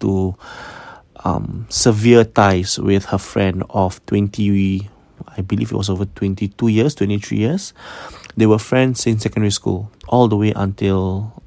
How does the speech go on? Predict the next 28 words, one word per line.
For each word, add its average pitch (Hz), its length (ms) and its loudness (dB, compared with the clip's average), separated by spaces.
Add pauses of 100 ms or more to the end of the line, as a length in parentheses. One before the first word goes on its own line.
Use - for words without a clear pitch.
(120)
um, - 420 -4 (100)
they 98 100 0
both 95 460 0 (760)
graduated, 104 680 2
and 98 140 0
then 92 560 -2
they 95 140 2
went 95 260 0
to 90 480 -4
poly, 92 800 -2 (100)
a 95 80 0
different 127 300 2
poly, 98 320 4
but 95 160 -2
then 98 140 0
they 92 200 2
went 92 160 -2
to 95 60 0
poly, 117 340 2
and 107 80 -2
then 104 80 -2
they 98 120 0
still, 110 300 0
they 107 140 0
still 107 160 0
kept 98 180 -4
in 98 120 -4
touch, - 340 -4